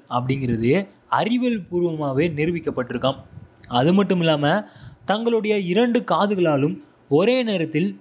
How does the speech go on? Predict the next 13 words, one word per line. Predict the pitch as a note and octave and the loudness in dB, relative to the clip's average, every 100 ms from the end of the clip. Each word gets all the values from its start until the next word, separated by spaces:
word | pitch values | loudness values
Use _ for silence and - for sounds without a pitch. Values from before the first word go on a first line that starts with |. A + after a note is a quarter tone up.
| - | -2
வெவ்வேறு | C#3+ D#3+ A3 A#3+ A3+ | 0 2 2 2 0
விஷயங்களை | E3+ G#3+ A#3 G#3 F3+ D#3 | -4 0 2 2 2 2
கேட்டு | D#3+ E3+ E3+ E3+ F#3 D3 | 2 0 2 0 0 2
உள்வாங்கும் | F#3+ A#3+ A#3 G#3+ F#3 | 4 4 2 0 -4
திறனும் | D#3+ D#3+ D#3 F#3+ - | -2 0 0 -4 -4
பெண்களுக்கு | D#3 D#3+ D#3 C#3 C3+ | -2 0 -2 -2 -2
இருக்காம். | B2+ C3 C#3 - - - - - - | 0 0 -2 -6 -20 -20 -20 -12 -2
ஆண்களை | C3 A3 C4 A3+ G#3 | 0 0 0 0 2
விட | F3+ C#3+ C3 F3+ - _ _ | 0 2 2 2 -4 _ _
குறைவாகவே | D#3+ A3+ C4+ B3 A#3 F#3+ D#3 F#3+ | 2 4 2 2 0 -2 -2 -2
பெண்கள் | G#3+ - D#3+ F#3+ D#3 F3+ | -4 -2 0 2 2 0
பொய் | - D#3 E3 | 0 0 2
பேசுவாங்களாம். | D#3 C#3+ C#3+ B2+ C3 C3 | 0 0 0 0 2 0